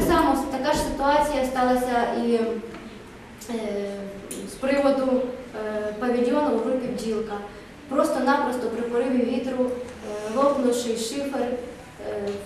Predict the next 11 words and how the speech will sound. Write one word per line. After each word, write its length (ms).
впав 400
з 80
ігрового 540
павільйону. 560
Так 160
само 300
ми 140
зверталися 600
до 60
багатьох 420
організацій, 680